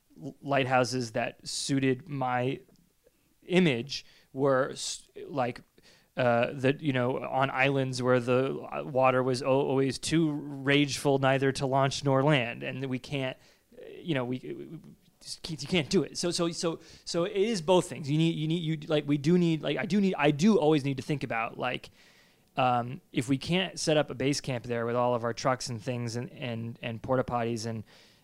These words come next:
and whatever, like, I'm gonna be taking hours and hours and hours out of every day, like, getting to, to this location. So, so you do have to consider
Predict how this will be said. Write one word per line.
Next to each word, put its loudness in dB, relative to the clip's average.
and -6
whatever, 4
like, -2
I'm 0
gonna -2
be -4
taking -8
hours -4
and -8
hours -6
and -6
hours -4
out 0
of -6
every -6
day, -2
like, -8
getting -6
to, -4
to -6
this -6
location. -6
So, 0
so -4
you 0
do 0
have 6
to -8
consider -4